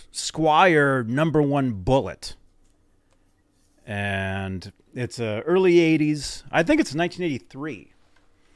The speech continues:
guitar, and you can tell the body shape. The body shape's a little smaller. You know, it's more,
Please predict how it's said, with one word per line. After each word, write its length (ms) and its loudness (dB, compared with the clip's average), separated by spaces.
guitar, 640 2
and 180 -4
you 60 -6
can 120 -8
tell 180 -6
the 100 -4
body 420 -2
shape. 480 0
The 80 -10
body 300 4
shape's 360 -2
a 40 -8
little 180 -2
smaller. 800 -8
You 120 -8
know, 160 -8
it's 160 -12
more, 320 -10